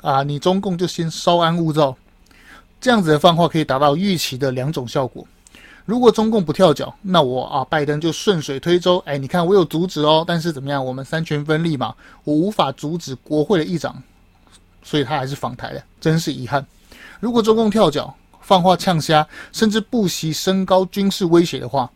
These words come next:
那么白宫就可以透过媒体加码。比如说这次C N N就说啦，白宫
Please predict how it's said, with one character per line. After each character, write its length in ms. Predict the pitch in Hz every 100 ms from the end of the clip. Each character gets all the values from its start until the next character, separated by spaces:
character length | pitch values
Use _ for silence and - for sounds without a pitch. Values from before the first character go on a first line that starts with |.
| _ - - -
那 120 | 226
么 100 | 196
白 220 | - 156
宫 140 | 185 202
就 120 | 196
可 80 | 160
以 80 |
透 180 | 139 170
过 140 | 165 151
媒 180 | 139
体 160 | 160 139
加 260 | 117 151 156
码。 160 | 113 - _ _ - _
比 80 | 156
如 80 | 160
说 180 | 180 185
这 140 | 185
次 140 | 196 180
C 220 | - 170
N 100 | 175
N 100 | 165
就 80 | 170
说 240 | - 156
啦， 220 | 147 151 - - - -
白 240 | 131 147
宫 320 | 170 185 185